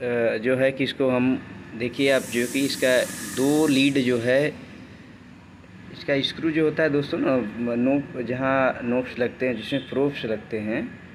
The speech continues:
उसको बार बार operate करने से निकल जाते हैं lose होके। दोस्तों, इसको हम सोल्ड भी नहीं कर सकते permanent, चूँकि हमें भी फिर काम करना होगा तो दिक्कत होगी, थोड़ी परेशानी, उसके threads जो है कि वो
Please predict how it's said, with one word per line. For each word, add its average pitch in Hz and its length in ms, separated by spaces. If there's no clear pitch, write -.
उसको 127 240
बार 131 200
बार 139 140
operate 139 340
करने 123 300
से 170 200
निकल 120 360
जाते 90 260
हैं 90 200
lose 113 300
होके। - 260
दोस्तों, 123 240
इसको 147 160
हम 151 100
सोल्ड 147 320
भी 151 100
नहीं 147 160
कर 139 120
सकते 143 360
permanent, 135 580
चूँकि 127 260
हमें 127 280
भी 123 80
फिर 135 200
काम 127 260
करना 131 260
होगा 127 160
तो 123 120
दिक्कत 110 360
होगी, 120 200
थोड़ी 117 200
परेशानी, 113 460
उसके 113 220
threads 120 460
जो 107 140
है 107 160
कि 107 140
वो 104 220